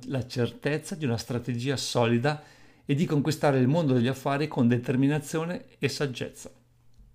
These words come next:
Qual è quindi la strategia per gli imprenditori? Vediamo. Ora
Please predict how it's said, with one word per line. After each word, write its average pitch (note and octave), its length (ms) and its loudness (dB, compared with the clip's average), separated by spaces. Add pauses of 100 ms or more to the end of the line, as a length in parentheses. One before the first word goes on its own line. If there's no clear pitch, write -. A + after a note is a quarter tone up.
(800)
Qual D3 180 0
è F3+ 100 4
quindi B2 320 2
la A2 140 0
strategia A#2+ 680 -2
per A#2+ 160 -2
gli G#2+ 80 -4
imprenditori? G2+ 960 -4 (720)
Vediamo. F#2 640 -6 (3500)
Ora C#3 520 4